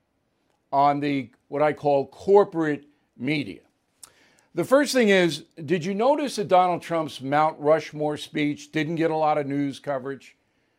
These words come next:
Now, a lot of people were distracted on the Fourth of July weekend, but it was very interesting to watch what happened. So C B S News,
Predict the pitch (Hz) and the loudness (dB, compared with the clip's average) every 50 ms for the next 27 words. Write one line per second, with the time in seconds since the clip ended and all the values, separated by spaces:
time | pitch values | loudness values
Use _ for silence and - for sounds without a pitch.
0 | _ _ _ _ - 156 160 165 170 190 208 202 196 143 156 180 175 170 170 165 | _ _ _ _ -8 -2 2 2 4 6 6 6 6 6 4 2 2 2 0 0
1 | 143 143 131 - - - 170 165 160 156 - 170 156 156 156 147 143 107 139 147 | 0 -4 -6 -6 0 2 4 4 4 2 0 -2 -2 -2 -2 -2 -4 -2 -2 -2
2 | 143 131 127 127 143 151 151 143 143 139 147 143 110 - 147 147 143 143 135 - | -2 -2 -4 -2 0 0 2 0 0 -2 -2 -4 -4 -2 -2 -2 -2 -4 -6 -10
3 | _ _ _ _ _ _ _ _ _ - 131 165 180 180 185 185 175 170 170 147 | _ _ _ _ _ _ _ _ _ -2 4 6 6 6 6 2 0 -2 -2 -2
4 | 165 247 277 285 262 233 208 208 - 175 - - 185 165 151 - 143 139 143 147 | 2 2 2 2 2 2 0 -2 -4 -8 -8 -6 -4 -4 -4 -4 -6 -6 -2 2
5 | 160 170 160 151 - - 123 127 117 127 180 226 208 151 - - - _ _ _ | 4 4 4 2 -2 -8 -8 -8 -8 -6 -4 -4 -4 -4 -6 -10 -20 _ _ _
6 | _ _ _ _ _ _ _ _ _ _ _ _ - - - 175 165 - - 233 | _ _ _ _ _ _ _ _ _ _ _ _ -10 -2 -2 -2 -2 -2 0 2
7 | 262 262 262 269 254 240 226 226 208 214 - 160 160 160 160 160 160 156 156 151 | 2 2 2 4 6 8 8 8 8 4 -4 -6 -4 -4 -2 -2 -2 -4 -4 -6
8 | 143 - - | -8 -12 -16